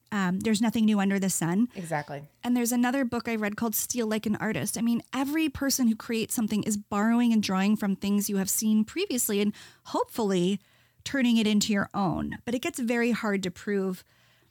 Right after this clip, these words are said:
Speaker 1: actual theft. And also, if they were gonna steal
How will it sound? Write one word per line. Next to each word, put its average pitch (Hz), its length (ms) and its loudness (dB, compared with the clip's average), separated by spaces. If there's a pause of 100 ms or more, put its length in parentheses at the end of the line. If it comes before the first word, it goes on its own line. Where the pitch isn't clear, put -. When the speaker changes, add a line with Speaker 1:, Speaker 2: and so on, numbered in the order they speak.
(340)
Speaker 1:
actual 202 420 -2
theft. - 480 -4
And 196 220 2
also, 233 520 0 (640)
if 302 260 -2
they 262 180 2
were 208 280 2
gonna 185 240 2
steal - 500 -4